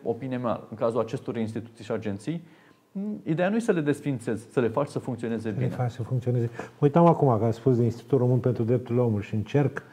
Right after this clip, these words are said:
Speaker 2: de când
Speaker 1: Da.
Speaker 2: vorbesc cu dumneavoastră, să aflu cine este acolo.
Speaker 1: Un domn care se numește Bulgaru, Adrian Bulgaru
Speaker 2: Nu,
Speaker 1: este acolo.
Speaker 2: deci, dacă intri pe site-ul
Speaker 1: Da.
Speaker 2: lor și încerci să, la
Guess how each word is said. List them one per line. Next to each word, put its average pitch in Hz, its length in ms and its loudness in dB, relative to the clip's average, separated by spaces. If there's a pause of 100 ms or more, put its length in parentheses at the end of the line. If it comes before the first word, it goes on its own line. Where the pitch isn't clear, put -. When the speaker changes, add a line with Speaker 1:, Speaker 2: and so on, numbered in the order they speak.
(180)
Speaker 2:
de 101 80 -8
când 135 400 4
Speaker 1:
Da. 117 80 0
Speaker 2:
vorbesc 117 300 0
cu - 80 -4
dumneavoastră, 107 540 -2 (280)
să - 180 -2
aflu 185 320 4
cine 196 300 4
este 202 280 4
acolo. 156 420 2 (300)
Speaker 1:
Un 190 340 -6
domn 190 220 -2
care 170 160 -2
se 156 160 -4
numește 160 360 -4
Bulgaru, 135 480 0
Adrian 117 360 -2
Bulgaru 113 360 -2
Speaker 2:
Nu, 156 80 6
Speaker 1:
este 165 120 6
acolo. - 200 -2
Speaker 2:
deci, 117 160 0 (300)
dacă 110 320 0
intri 160 240 8
pe 175 120 6
site-ul 135 520 4
Speaker 1:
Da. 98 100 0
Speaker 2:
lor 135 160 0 (320)
și - 160 -2
încerci 147 420 6
să, - 140 -2 (140)
la 131 300 4